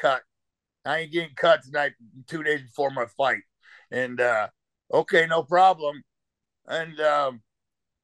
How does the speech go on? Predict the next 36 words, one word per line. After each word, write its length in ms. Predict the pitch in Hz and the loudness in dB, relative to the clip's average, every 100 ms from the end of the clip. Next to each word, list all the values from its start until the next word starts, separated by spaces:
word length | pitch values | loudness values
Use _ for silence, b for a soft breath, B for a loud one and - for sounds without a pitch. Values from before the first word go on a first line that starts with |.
| - | -2
I 140 | 143 | 0
literally 420 | 196 214 202 180 | 2 2 0 0
smoked 560 | 139 - - 139 180 - | -4 -10 0 0 0 -6
him. 240 | 143 120 98 _ _ _ - | -12 -12 -20 _ _ _ -4
I 140 | 143 | -2
smoked 480 | 151 147 185 180 - | -2 4 4 4 0
him, 260 | 147 131 110 _ _ | -8 -8 -12 _ _
Mike. 300 | 131 139 139 | 0 2 4
I 120 | 151 | 2
took 220 | - 170 | 2 -4
him 140 | 175 175 | -4 0
down 520 | 170 170 165 151 120 _ _ _ _ _ - | 4 4 2 -4 -18 _ _ _ _ _ -10
at 180 | 139 | -4
least 300 | 165 185 - | 0 0 0
ten 260 | - 190 180 | 0 2 0
times 800 | 143 190 185 170 165 147 _ _ _ _ _ _ _ _ | 0 2 2 0 -4 -14 _ _ _ _ _ _ _ _
to 120 | - | -4
one. 520 | 160 160 185 180 123 107 _ _ _ _ _ - | -4 2 6 6 4 -6 _ _ _ _ _ -8
And 80 | 139 | -4
I'm 140 | 147 | 0
not 180 | 190 185 | 4 6
happy 340 | 185 190 175 | 6 4 0
about 280 | 180 175 170 | 0 0 0
that 200 | 170 160 | -2 -2
one 240 | 180 190 170 | -2 -2 -4
he 80 | |
got 240 | 165 165 165 | -2 0 2
on 180 | 160 170 | -2 -6
me. 220 | 180 151 | -10 -10
He 140 | 160 | -2
got 200 | 175 170 | 2 2
me 100 | 180 | 2
with 160 | 175 175 | -2 0
a, 140 | 160 139 | -2 -4
with 360 | 143 156 156 151 | -10 -6 -6 0
a 220 | 151 139 | 2 2